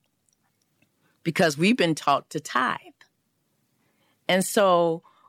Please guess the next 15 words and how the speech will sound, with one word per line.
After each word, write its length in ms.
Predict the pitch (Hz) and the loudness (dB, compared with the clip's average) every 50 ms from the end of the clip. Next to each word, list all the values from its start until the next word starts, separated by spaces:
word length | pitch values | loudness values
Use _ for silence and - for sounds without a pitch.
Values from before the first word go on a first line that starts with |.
| _ - | _ -12
when 400 | - 160 180 220 247 254 269 254 | -8 0 2 2 4 6 4 4
we 260 | 220 233 240 233 226 | 4 2 0 0 0
have 340 | 208 214 254 226 226 - _ | -2 -2 -2 -2 -2 -4 _
to 500 | - - - 185 175 170 165 165 165 160 _ _ _ _ _ _ - | -12 -6 -2 -2 0 0 -2 -4 -6 -8 _ _ _ _ _ _ -8
pay 320 | - 247 233 208 196 190 | -2 0 2 4 4 2
more 600 | 185 180 170 170 180 190 214 220 220 220 214 202 202 | 2 0 -2 0 2 2 2 4 2 2 0 0 -2
to 160 | - - 196 | -6 -6 -6
the 80 | 185 - | -6 -4
archdiocese 1080 | - 175 170 170 - - - 190 196 214 208 202 196 175 - - 165 160 160 151 - _ - - - _ _ _ - | -2 -2 -2 -2 -4 -6 -6 -4 -2 0 0 0 0 -2 -2 0 2 2 0 0 -6 _ -20 -20 -20 _ _ _ 2
than 200 | 175 175 170 175 | 2 4 4 2
some 240 | - - 196 190 | 2 0 0 2
of 140 | 180 175 170 165 | 2 0 0 0
our 280 | 151 147 147 147 - _ _ _ _ | 0 0 0 -2 -4 _ _ _ _
white 280 | - 175 190 220 208 - | -2 0 0 0 -2 -6
parishes, 920 | - - - 254 277 339 339 269 - - - - 80 - - - - - | -8 -4 0 2 2 2 2 0 -2 -4 -8 -10 -10 -10 -12 -18 -20 -20